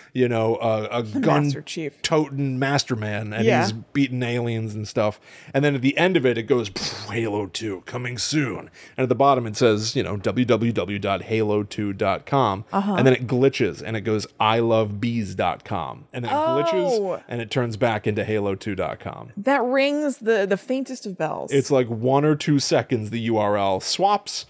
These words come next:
Speaker 2: Yeah.
Speaker 1: to something seemingly innocuous or inane.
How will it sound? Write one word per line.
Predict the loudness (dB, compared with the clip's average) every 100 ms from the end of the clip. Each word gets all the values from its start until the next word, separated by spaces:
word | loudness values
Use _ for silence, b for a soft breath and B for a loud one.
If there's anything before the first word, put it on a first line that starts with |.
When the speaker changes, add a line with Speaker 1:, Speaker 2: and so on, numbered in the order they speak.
| -4
Speaker 2:
Yeah. | -2 0
Speaker 1:
to | 0
something | 2 0 0 0 0 0 -4
seemingly | -2 -2 0 2 2 2 2 -2
innocuous | -2 0 0 0 0 0
or | 0 0
inane. | 0 -2 -4